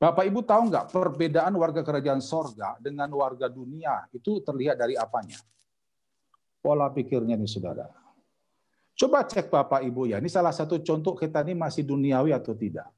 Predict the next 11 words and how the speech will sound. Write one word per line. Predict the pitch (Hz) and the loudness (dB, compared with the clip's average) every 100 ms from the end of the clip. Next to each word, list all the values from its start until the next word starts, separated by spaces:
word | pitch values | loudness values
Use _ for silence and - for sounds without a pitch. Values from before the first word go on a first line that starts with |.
| _ _ _ | _ _ _
Waktu | 156 156 190 180 | 0 2 2 2
saudara | 180 175 208 254 | 4 4 6 4
mengambil | 220 202 185 170 | 4 2 2 2
keputusan | 165 160 175 160 160 156 | 0 -2 -2 -2 -2 -2
terpenting | 156 - 131 233 240 | -4 -2 -2 2 4
dalam | 208 180 165 | 6 4 2
hidup, | 156 107 - | 0 -2 -2
saudara | - 165 170 214 | -2 0 2 2
tanya | - 170 160 | 2 0 0
Tuhan | - 170 214 202 | 0 -2 -2 -4
tidak? | - | -6